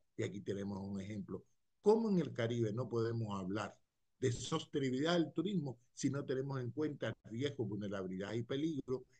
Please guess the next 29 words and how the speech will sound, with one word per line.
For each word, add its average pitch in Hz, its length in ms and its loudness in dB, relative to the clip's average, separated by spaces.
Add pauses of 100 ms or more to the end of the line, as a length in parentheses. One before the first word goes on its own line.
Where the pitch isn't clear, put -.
que 123 120 0
tienen 131 340 0
en 107 140 -2
esta 120 200 -2
base 120 360 -2
por 101 220 -6
el 95 100 -6
punto 120 340 -4
de 117 60 0
vista 117 340 -4 (240)
hidrometeorológico, 101 1200 -2
etcétera? - 580 -10 (340)
De 127 140 0
aquí 135 220 -2
la 208 80 2
importancia 123 920 -4 (300)
que 127 80 -4
estamos 131 400 -2
dándole 131 480 0
a 107 140 -2
este 170 340 -2
proyecto 117 680 -2 (120)
que 90 80 -6
le 90 100 -2
da 127 160 -2
reima 117 580 -2 (240)
como 123 220 -2
base 185 380 0
fundamental 139 720 -4